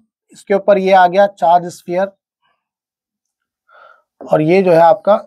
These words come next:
दूसरा charge sphere ये आ गया,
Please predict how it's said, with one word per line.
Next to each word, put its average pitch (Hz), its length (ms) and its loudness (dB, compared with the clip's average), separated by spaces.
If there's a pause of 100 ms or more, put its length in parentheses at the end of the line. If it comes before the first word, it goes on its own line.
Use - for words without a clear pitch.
(220)
दूसरा 165 380 -4 (640)
charge 160 260 0
sphere 156 300 -8
ये 147 100 -8
आ 98 120 -10
गया, 90 200 -20